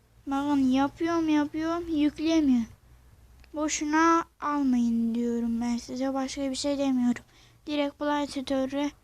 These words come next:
geleceksiniz. Alırsınız. Bay bay. Ee, benim elli bir kuruşum var. Göstereyim. İnanmıyorsanız. Yani almıştım ben.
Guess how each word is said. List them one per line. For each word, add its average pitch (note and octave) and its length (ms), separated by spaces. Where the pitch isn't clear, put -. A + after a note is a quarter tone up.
geleceksiniz. C#4 1160
Alırsınız. C4 1040
Bay C4 240
bay. A#3+ 160
Ee, C4 220
benim B3+ 220
elli B3+ 400
bir C4 180
kuruşum B3+ 640
var. B3+ 160
Göstereyim. A#3+ 640
İnanmıyorsanız. A#3+ 880
Yani C4 300
almıştım C#4+ 960
ben. E4 200